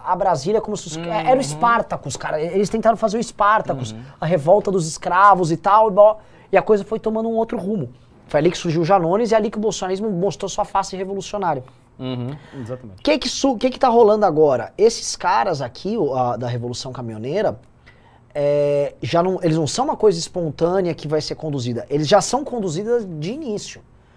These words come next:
Speaker 1: Porque eles são caminhoneiros bolsonaristas e trabalhando novamente com empresários e frotistas bolsonaristas.
Speaker 2: Ou seja, em outras palavras, eles não vão aceitar qualquer solução.
Speaker 1: Não vão, mas já não vai aparecer o governador
Speaker 2: Se o
Speaker 1: Márcio
Speaker 2: se o
Speaker 1: França.
Speaker 2: governador dizer, "Ah, a gente vai zerar o I C M S", eles não vão aceitar nada.
Speaker 1: Agora, quantos governadores burros,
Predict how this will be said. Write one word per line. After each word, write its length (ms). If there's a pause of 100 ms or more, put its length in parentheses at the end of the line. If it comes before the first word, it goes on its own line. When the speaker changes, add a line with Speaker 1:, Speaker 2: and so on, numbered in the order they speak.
(220)
Speaker 1:
Porque 200
eles 140
são 160
caminhoneiros 560
bolsonaristas 1040
e 60
trabalhando 500
novamente 380
com 100
empresários 540
e 40
frotistas 460
bolsonaristas. 840
Speaker 2:
Ou 100
seja, 340
em 20
outras 220
palavras, 580
eles 180
não 200
vão 260
aceitar 500
qualquer 300
solução. 240
Speaker 1:
Não 140
vão, 340
mas 160
já 80
não 100
vai 120
aparecer 320
o 40
governador 420
Speaker 2:
Se 40
o 40
Speaker 1:
Márcio 180
Speaker 2:
se 60
o 40
Speaker 1:
França. 200
Speaker 2:
governador 400
dizer, 100
"Ah, 140
a 60
gente 240
vai 200
zerar 640
o 60
I 60
C 140
M 180
S", 280
eles 120
não 60
vão 100
aceitar 300
nada. 320
Speaker 1:
Agora, 260
quantos 360
governadores 520
burros, 800